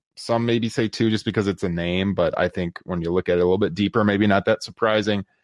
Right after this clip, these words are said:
Uh, we had Jessamyn Duke released, of course, one of the M M A four horsewomen. We had Kavita Devi,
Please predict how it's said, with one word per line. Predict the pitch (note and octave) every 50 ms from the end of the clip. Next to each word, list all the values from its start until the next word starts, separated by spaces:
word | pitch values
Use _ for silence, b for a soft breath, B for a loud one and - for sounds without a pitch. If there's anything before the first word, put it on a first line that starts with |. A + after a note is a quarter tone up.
| _ _ _ _ _ _ -
Uh, | F#2 F2 E2+ E2+ F2 F2+
we | G#2+ A2 G2+
had | F#2 G#2+ G2+ G#2 G#2+ G#2 G2+ G2+ G2 F#2+ F#2 F2+ F#2
Jessamyn | - A#2 A#2+ B2 A#2+ B2+ B2+ A#2+ A2+ G2+
Duke | A2 A2 A2+ A#2 - - - _ _ _ _ _
released, | - A#2 A2 G#2+ A2 A2 A2 - - G2+
of | -
course, | - G#2+ G2+ G2+ -
one | G#2 G2+
of | G2+ G2
the | G2 F#2 F2 b b b b b b
M | A#2 A#2 A2+
M | A2+ A2 G#2+
A | G#2 G#2 G2+
four | - - G#2+ G#2+ G#2 F#2+
horsewomen. | G#2+ G#2 G2+ G2 - A2 G#2+ G2+ G2+ G2+ G2+ G2+ - _ _ _ _ _ _ _ _ _ _
We | - A2 G2+
had | F#2+ G#2 G2+ G2+ G2 G2 F#2+ -
Kavita | - G2+ F2+ A2+ A2+ G#2+ A2+ A2 G2 F2+ E2 - - -
Devi, | A#2+ A#2+ A#2+ A#2 B2+ B2 A#2+ A#2 A#2+ A2+